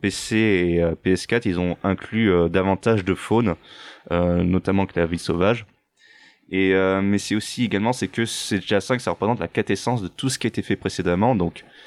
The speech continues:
euh, une ville, euh, fi-, fidèlement reconstruite à partir de plusieurs inspirations réelles, donc, euh, Los Angeles notamment, et son arrière-pays.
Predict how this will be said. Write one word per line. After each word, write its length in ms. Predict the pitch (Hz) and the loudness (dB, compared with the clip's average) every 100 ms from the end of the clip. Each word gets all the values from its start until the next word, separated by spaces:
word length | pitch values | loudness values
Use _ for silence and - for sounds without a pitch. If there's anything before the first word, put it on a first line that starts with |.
| - - - | -20 -20 -6
euh, 560 | 85 85 85 85 85 85 - - | -2 0 2 0 0 -2 -6 -2
une 380 | 117 113 107 104 | 2 4 4 2
ville, 400 | 101 117 117 95 | 2 2 4 4
euh, 240 | 85 85 | 2 0
fi-, 220 | - - - _ | -6 -18 -20 _
fidèlement 600 | - 107 104 107 110 104 | -10 -2 2 4 4 4
reconstruite 500 | 92 101 - 120 - | 2 -4 -6 -6 -4
à 60 | |
partir 480 | - 98 - - 104 | -2 -4 -6 -8 -8
de 280 | 87 87 82 | -2 0 -2
plusieurs 340 | 78 90 90 | -4 -6 -2
inspirations 500 | 87 - - 87 - | -2 -2 -4 -4 -2
réelles, 260 | 85 90 98 | 0 0 0
donc, 260 | 85 82 85 | -2 -6 -6
euh, 100 | 85 | -6
Los 220 | 87 - | -6 -6
Angeles 280 | 82 85 - | -2 -2 -2
notamment, 400 | - 90 92 107 - - - _ - | -4 -2 0 0 -2 -20 -20 _ -2
et 120 | 139 | -2
son 180 | 147 123 | 0 2
arrière-pays. 520 | 101 95 - 95 117 | 4 2 0 -6 -8